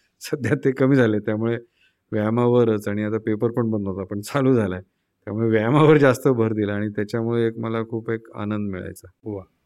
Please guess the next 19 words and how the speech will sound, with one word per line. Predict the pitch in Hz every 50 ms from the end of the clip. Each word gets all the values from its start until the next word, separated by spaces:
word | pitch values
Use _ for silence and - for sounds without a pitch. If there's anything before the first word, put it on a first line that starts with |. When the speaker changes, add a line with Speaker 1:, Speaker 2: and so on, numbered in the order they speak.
| _ -
Speaker 2:
म्हणजे | 110 110 113
तुम्ही | 123 131 135 117 - - - - - - _ _ -
ऑर्थोपेडिक | 120 113 113 - - 131 127 131 127 135 127
सर्जन | - - 123 117 113 123 131 127
आहात | 131 127 123 123 117 110 110 110 110
आणि | 107 101 107 104
स्वतः | - - 104 95 90 107
एक | 104 101 - - -
उत्तम | 110 110 107 98 - - 107 98 98 107 107
व्यायामही | 107 110 113 117 117 117 113
तुम्ही | - - 98 101 101 98 92
फॉलो | 92 - 95 95 95 95
करताय. | 92 92 87 87 82 85 85 90 - - - - - - -
ग्रेट. | - 92 90 - - - _ -
आणखी | - 143 147 - 175
एक | 156 - 156
विचारायचं | 143 117 - 135 127 123 113 120
होतं | 120 113 131
की | 127 127 - 175 190 208